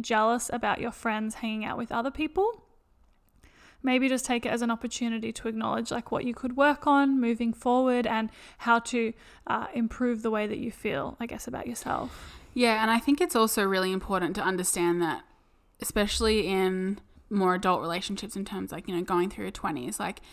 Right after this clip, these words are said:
Speaker 2: relationships do change naturally.
Speaker 1: Yeah.
Speaker 2: Your twenties and your late teens are such an intense period of growth that it's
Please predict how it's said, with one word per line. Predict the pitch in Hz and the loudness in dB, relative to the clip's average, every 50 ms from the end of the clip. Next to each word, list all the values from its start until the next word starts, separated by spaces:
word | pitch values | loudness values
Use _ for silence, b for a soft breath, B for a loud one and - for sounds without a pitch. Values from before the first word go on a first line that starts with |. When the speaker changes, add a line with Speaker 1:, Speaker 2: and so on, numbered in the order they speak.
| B B B B B B B B B B _ _ _ - | B B B B B B B B B B _ _ _ 0
Speaker 2:
relationships | 214 220 226 254 277 - 339 339 - 349 339 - | 2 4 4 4 4 4 2 2 2 0 0 0
do | - 196 185 185 | 2 2 4 4
change | 190 - 214 175 165 175 196 254 294 - | 2 2 0 2 2 4 6 6 6 6
naturally. | 220 180 165 175 - - 220 208 226 262 302 | 4 2 2 2 0 -2 -2 0 0 2 2
Speaker 1:
Yeah. | 262 214 196 190 190 185 185 185 | 4 6 8 8 8 8 6 4
Speaker 2:
Your | 185 185 185 180 175 113 | 4 2 0 0 -2 -4
twenties | - - - - 196 190 196 - 247 240 247 254 262 254 247 | -8 -4 0 0 0 2 0 0 0 0 0 0 0 0 -2
and | - 185 185 | 0 0 0
your | 180 175 | 2 2
late | 175 180 175 165 - - | 0 0 0 -2 -4 -6
teens | - 196 170 165 170 170 | -4 -2 -2 -2 -2 -2
are | 180 165 160 165 190 b b b b b b b b - | -2 -2 -2 -4 -6 b b b b b b b b -10
such | - - - - - 190 - - - - | -6 -4 -2 0 0 0 -2 -2 -4 -6
an | - 208 | -4 -2
intense | 196 196 202 - - 160 - - - - | -2 -2 -2 -2 -4 -4 -4 -4 -4 -8
period | - - 202 185 185 180 175 | -6 -6 -4 -2 -2 -2 -2
of | 170 - | -4 -2
growth | - 175 170 170 196 208 - | -2 -2 -2 -2 -2 -4 -4
that | 226 190 | -4 -4
it's | 156 117 - - - | -4 -4 -6 -8 -8